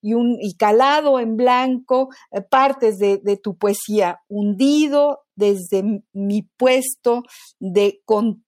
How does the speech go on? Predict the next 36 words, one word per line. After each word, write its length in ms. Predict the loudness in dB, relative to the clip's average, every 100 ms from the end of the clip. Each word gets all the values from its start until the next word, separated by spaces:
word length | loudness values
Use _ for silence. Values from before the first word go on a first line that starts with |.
| _
eh, 440 | -10 -4 0 0 -2 -2 -2 -4 -2 0 0
contramaestre 920 | 0 2 4 2 0 -4 0 2 2 -4 -20 -20 _
en 260 | -2 2 2
la 240 | 0 0
tina 400 | 0 2 2 0
del 220 | 0 -2
baño". 480 | 0 0 0 -4 -2
Es 140 | -2 -2 -2
una 180 | -2
maravilla, 600 | -2 -2 -2 -4 -10 -10 -14 -12
es 200 | -12 -10
una 180 | -8 -8
maravilla. 420 | -6 -8 -8 -10 -12 -16 -4
Y 120 | -2
es 100 | -2
su, 160 | -6 -10
su 220 | -6 -4
forma 600 | 2 2 2 -2 -4 -4
de 120 | -4 -4
asimilar 840 | -4 -6 -6 -6 -2 0 0 -2 _ _ _
un 240 | 0 2
libro 320 | 2 0 -2 -2
que 100 | -4
tú 180 | -4
le 140 | -4 -2
regalas, 560 | -4 -2 -2 -4 -8 -10
un 100 | -6
libro 260 | -4 -4 -4
que 120 | -6
tú 240 | -4 -2
nos 240 | -2 -2 -2
regalas 440 | -4 -2 -4 -6
a 60 | -12
nosotros, 540 | -14 -8 -8 -8 -12
Mariano 440 | -10 -8 -8 -10 -10
querido. 360 | -10 -8 -10